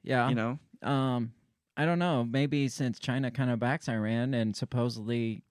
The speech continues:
Speaker 1: Biden has interest in China, maybe that's why he'd be cushioning up more to Iran.
Speaker 2: What gets me, though, is why, why is Iran cushy with,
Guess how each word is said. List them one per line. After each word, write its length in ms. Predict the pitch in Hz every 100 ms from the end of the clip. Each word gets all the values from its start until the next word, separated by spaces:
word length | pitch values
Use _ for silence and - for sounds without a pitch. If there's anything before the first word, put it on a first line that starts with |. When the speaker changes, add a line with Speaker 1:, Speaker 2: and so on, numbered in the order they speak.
| -
Speaker 1:
Biden 280 | 117 117 123
has 220 | 117 120
interest 440 | 131 123 117 113 -
in 260 | 165 160
China, 400 | - - 101 107
maybe 320 | 123 120 120 123
that's 260 | 113 -
why 180 | 110 104
he'd 200 | 110 113 - -
be 100 | 110
cushioning 400 | - 104 104 107
up 100 | -
more 240 | 107 104
to 100 | 95
Iran. 340 | 113 101 98 107
Speaker 2:
What 100 | 147
gets 260 | 240 240
me, 180 | 175 202
though, 220 | 175 120 117
is 420 | 110 113 - -
why, 320 | 123 139 180
why 240 | - 165 214
is 160 | 226
Iran 360 | 185 156 147 143
cushy 360 | 139 156 - 135
with, 460 | 123 117 117 120